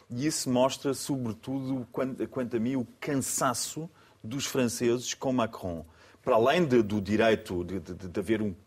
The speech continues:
uma questão de princípio, até podia ser só um ano, não é? Há a questão de princípio de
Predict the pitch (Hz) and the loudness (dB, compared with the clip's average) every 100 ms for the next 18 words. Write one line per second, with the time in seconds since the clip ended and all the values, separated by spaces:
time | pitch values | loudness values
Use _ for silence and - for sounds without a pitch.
0 | - 104 - 117 110 101 - 131 117 107 | -8 -8 -4 -4 -4 -8 -4 -2 0 0
1 | 117 113 135 123 135 139 143 147 143 92 | 0 -2 0 2 4 4 4 2 2 0
2 | 85 85 - - - 90 90 - 127 - | -2 -6 -10 -16 -6 -4 -2 0 0 0
3 | 131 120 - 135 - 151 131 143 110 | -2 -2 0 -2 0 -4 0 2 2